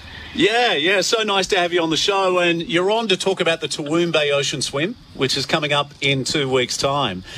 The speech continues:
Uh, could you just tell us a little bit about this amazing event that's been running for well over a decade?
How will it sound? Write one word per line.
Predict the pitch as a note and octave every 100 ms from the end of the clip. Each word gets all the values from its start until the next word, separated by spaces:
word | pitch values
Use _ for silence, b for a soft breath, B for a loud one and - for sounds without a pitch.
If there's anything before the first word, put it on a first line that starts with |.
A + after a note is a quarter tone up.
| B B
Uh, | C#3+ G3
could | - B3
you | A#3+
just | C4+ C4
tell | B3+ A#3+
us | A3
a | G3+
little | F3+ F3+ A3+ A#3
bit | G3
about | D3+ D#3
this | E3 D#3
amazing | E3 D3+ E3 E3+ D#3+ D3+
event | C3 D#3 E3
that's | D#3+
been | E3 D3+
running | D#3+ D#3
for | - D#3 C#3 C#3 B -
well | D#3+
over | E3 D#3 D3
a |
decade? | C#3 D#3+ F#3+ F#3+ A#3